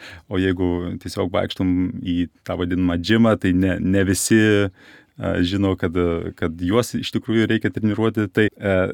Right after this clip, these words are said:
tai vien jau tai, tai buvo svarbu sužinoti, bet aišku ir, e, tie pratimai, e, lauke tos treniruotės, e, net, e, įsigijom lazdas,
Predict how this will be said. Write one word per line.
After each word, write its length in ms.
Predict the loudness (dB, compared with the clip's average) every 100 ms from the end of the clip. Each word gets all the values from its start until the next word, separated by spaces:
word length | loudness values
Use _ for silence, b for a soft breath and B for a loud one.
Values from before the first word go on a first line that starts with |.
| -8 -4
tai 140 | -2 0 -2 -6 -10
vien 280 | -2 2 4
jau 120 | 2 -2 0
tai, 500 | 4 4 4 0 -4 -6
tai 140 | -4
buvo 260 | -2 -2 -2
svarbu 420 | -4 -2 0 0
sužinoti, 720 | -2 0 2 2 2 2 2 2
bet 320 | 2 0 0
aišku 580 | 0 0 0 -4 -2 0 0 -2
ir, 360 | 0 2 2
e, 840 | 2 4 4 0 -2 -6 -6 -6 -8 -4
tie 140 | -4
pratimai, 760 | -2 -4 -4 0 4 4 2 2 2
e, 240 | 0 -2 -6 B B B -14
lauke 640 | -4 0 0 -2 0 0 2
tos 160 | -2 0
treniruotės, 920 | 0 2 2 0 0 0 2 2 -2 -6 -4
e, 120 | -2 -2 -4
net, 320 | -4 -6 -8 -6
e, 320 | -6 -4 -8 -10 -12
įsigijom 600 | -10 -8 0 2 4 2 -2 B B B -8
lazdas, 500 | 0 2 4 4 4